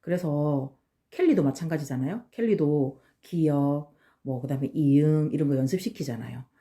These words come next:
마찬가지입니다. 우리가 아이들이 글을 쓰려고 하면 운필력이 있어야 되거든요. 그러기 위해서는 손에 힘을 키우기 위해서, 어, 색연필이나 그리고 크레파스를 가지고,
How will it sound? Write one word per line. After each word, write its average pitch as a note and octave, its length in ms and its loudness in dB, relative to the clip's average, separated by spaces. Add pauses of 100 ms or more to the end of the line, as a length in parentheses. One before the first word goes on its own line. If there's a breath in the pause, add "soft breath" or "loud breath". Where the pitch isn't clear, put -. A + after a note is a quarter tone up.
(200 soft breath)
마찬가지입니다. C#3+ 840 -2
우리가 C#3+ 520 0
아이들이 E3 320 2
글을 E3+ 200 0
쓰려고 A3+ 320 0
하면 C#3 420 2
운필력이 F3 480 4
있어야 C#3+ 260 -2
되거든요. B2+ 600 -4 (100)
그러기 D#3 280 -6
위해서는 D3 540 0 (300 loud breath)
손에 F#3+ 220 2
힘을 G#3 240 2
키우기 F#3 340 -2
위해서, C3 600 -4 (400 soft breath)
어, A#2+ 360 -10
색연필이나 F3+ 880 -2 (280 loud breath)
그리고 C#3 240 -12
크레파스를 G#3 480 -4
가지고, C#3 580 -4